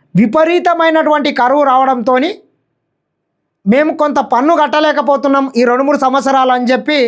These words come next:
ప్రతాపరుద్రునికి పగిడిదరాజు కబురు పంపడంతోని "లేదు లేదు, ఖచ్చితంగా మీరు కట్టాల్సిందే, మీరు సావనన్న సావండి కానీ కప్పం కట్టాల్సిందని"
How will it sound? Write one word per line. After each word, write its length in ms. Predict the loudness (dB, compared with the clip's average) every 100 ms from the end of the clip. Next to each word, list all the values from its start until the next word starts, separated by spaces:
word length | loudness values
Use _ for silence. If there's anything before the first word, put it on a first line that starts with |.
| -4 -14 _ _ -4
ప్రతాపరుద్రునికి 1040 | -2 2 0 2 0 0 0 0 0 0 0 -4 _ _ _ _ _ _ _ _ _ _ _
పగిడిదరాజు 680 | -2 0 0 0 2 2 0
కబురు 300 | -2 0 2
పంపడంతోని 600 | 0 2 -2 0 0 2
"లేదు 280 | 2 2 2
లేదు, 240 | 0 -2 -4 -14 -20 _ -6
ఖచ్చితంగా 440 | -4 -2 0 0
మీరు 180 | 0 0
కట్టాల్సిందే, 640 | -2 -2 -2 0 0 0 -2 _
మీరు 140 | -2 0
సావనన్న 520 | 0 2 2 0 0
సావండి 340 | 2 2 2
కానీ 200 | 0 -2
కప్పం 380 | -2 -4 -2 -2
కట్టాల్సిందని" 800 | -2 0 -2 0 0 0 0 -2